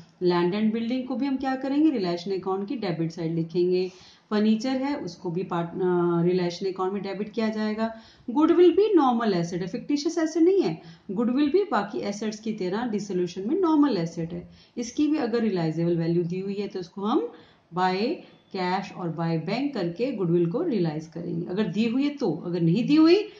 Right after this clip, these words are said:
तो हम assume करेंगे कि Goodwill की कोई realizable value अब नहीं है। Prepaid insurance, we know that it is a current asset।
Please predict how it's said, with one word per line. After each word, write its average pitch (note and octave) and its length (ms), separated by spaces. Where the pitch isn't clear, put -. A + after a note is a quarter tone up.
तो A#3 80
हम B3 120
assume A3 340
करेंगे C4+ 400
कि D#4 120
Goodwill G#3+ 360
की A3 140
कोई A#3+ 240
realizable E3+ 560
value E3 300
अब G#3 300
नहीं F#3 440
है। E3+ 400
Prepaid A3+ 360
insurance, A#3+ 520
we G3 140
know F#3+ 240
that G3+ 240
it E3+ 60
is F#3+ 160
a C4 180
current G#3+ 280
asset। F#3 600